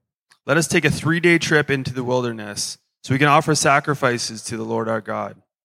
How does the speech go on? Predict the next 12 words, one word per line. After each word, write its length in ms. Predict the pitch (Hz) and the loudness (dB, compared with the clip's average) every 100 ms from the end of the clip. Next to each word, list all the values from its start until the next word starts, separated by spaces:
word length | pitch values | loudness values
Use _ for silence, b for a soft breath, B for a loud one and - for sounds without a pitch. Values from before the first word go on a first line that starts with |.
| _ _ _ _ _ - | _ _ _ _ _ -10
If 160 | 131 | -4
we 80 | 143 | -2
don't, 400 | 127 160 143 123 | 2 4 4 0
we 100 | 127 | -2
will 120 | 127 | 0
surely 420 | 123 - 165 165 147 | 0 2 2 2 2
die 560 | 135 127 120 110 101 _ _ _ _ _ | 4 4 4 0 -8 _ _ _ _ _
by 140 | 120 123 | -2 -2
disease 640 | 120 110 131 131 131 - | -2 -2 -2 -2 -2 -4
or 260 | 95 113 117 | -4 -4 -4
the 100 | 107 | -6
sword." 460 | - 110 104 - | -6 -6 -8 -14